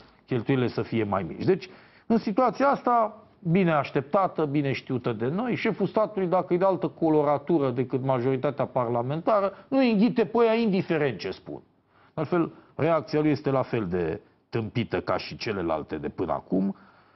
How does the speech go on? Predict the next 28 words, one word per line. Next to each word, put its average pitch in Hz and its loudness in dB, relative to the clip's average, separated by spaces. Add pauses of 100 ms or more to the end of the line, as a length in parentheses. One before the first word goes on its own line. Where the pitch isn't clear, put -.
uh, 143 2
spunând 180 2
că, 185 2 (800)
printre 143 0
altele, 139 -2 (760)
uh, 131 2 (160)
au 185 2
fost 196 2
câteva 160 2
legi 160 2
populiste 139 0 (600)
pe 107 -4
care 113 0
ăștia 110 0
repede 110 -2
le-au 92 0
trecut 95 -4
prin 92 -4
Parlament, 95 -4 (320)
au 117 -2
votat 113 0
legi 123 -2
populiste. - -8
În 87 -14
ce 143 -2
sens 82 -8
legi 78 -12
populiste? - -14